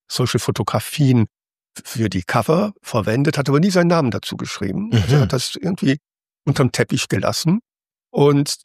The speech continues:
Speaker 1: die, diese Bilder blieben in Kartons, ja,
Speaker 2: Mhm.
Speaker 1: und viele sind verloren gegangen. Und als ich sein Buch auf Deutsch Die zwei Gesichter der Arbeit aus dem Französischen ins Deutsche übersetzt hatte und mit ihm darüber sprach, wie, wie ich das im Deutschen rüberbringen wollte,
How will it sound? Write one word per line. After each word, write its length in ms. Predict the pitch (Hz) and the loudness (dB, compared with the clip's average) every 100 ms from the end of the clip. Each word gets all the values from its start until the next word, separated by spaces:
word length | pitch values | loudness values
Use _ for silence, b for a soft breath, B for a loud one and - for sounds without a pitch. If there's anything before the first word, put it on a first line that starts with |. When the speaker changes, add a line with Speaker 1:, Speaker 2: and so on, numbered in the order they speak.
| - | -4
Speaker 1:
die, 420 | 139 131 131 127 - - | 0 2 0 -2 -6 -6
diese 180 | 143 117 | -2 0
Bilder 260 | 139 175 151 | 0 0 0
blieben 280 | 160 139 | 2 2
in 140 | 135 127 | 2 0
Kartons, 800 | - - - 90 - - - - - | -2 -4 -4 -4 -4 -8 -8 -6 0
ja, 200 | 127 110 | 2 2
Speaker 2:
Mhm. 60 | |
Speaker 1:
und 100 | 113 | 0
viele 240 | - 156 131 | 2 2 2
sind 180 | 113 - | 0 -2
verloren 440 | 101 117 156 143 | 2 2 4 2
gegangen. 460 | 107 - 101 160 196 _ _ _ _ - | 0 0 0 0 -2 _ _ _ _ -2
Und 340 | 127 131 - - | 2 2 0 0
als 180 | 131 156 | 0 0
ich 120 | - | -2
sein 280 | - 127 120 | 0 0 0
Buch 460 | 160 151 156 - - _ _ _ | 2 2 2 -4 -12 _ _ _
auf 120 | - - | -4 0
Deutsch 300 | 131 117 - | 2 2 0
Die 80 | 117 | -2
zwei 240 | - 123 | 0 2
Gesichter 400 | 120 120 - - | 0 -2 -4 -2
der 220 | 95 - | -2 0
Arbeit 640 | 104 120 143 156 - - - | 2 2 2 0 -2 -6 -6
aus 220 | 214 127 | -4 -4
dem 120 | - 123 | -2 -2
Französischen 640 | 117 107 131 120 107 123 | 0 0 0 0 0 -4
ins 120 | - | -6
Deutsche 320 | - 147 - | -2 -2 -2
übersetzt 520 | 156 101 90 107 - 117 | -2 -2 -2 -4 -2 -2
hatte 320 | 110 175 175 - _ _ - | 0 0 0 -2 _ _ -4
und 120 | 117 | 0
mit 160 | 117 | 0
ihm 180 | - 131 | 2 2
darüber 320 | 107 107 104 | 2 2 0
sprach, 600 | 95 - 117 123 156 - - _ _ _ _ | -2 -2 2 2 0 -4 -8 _ _ _ _
wie, 160 | 113 117 | 0 0
wie 120 | 165 113 | 2 0
ich 120 | - | 2
das 200 | 120 - | 0 0
im 120 | 101 | 0
Deutschen 480 | 98 117 - - 104 | 2 2 0 -2 -2
rüberbringen 720 | - - 120 147 - 107 110 | -2 -2 2 2 2 2 2
wollte, 320 | 101 104 180 | 2 2 0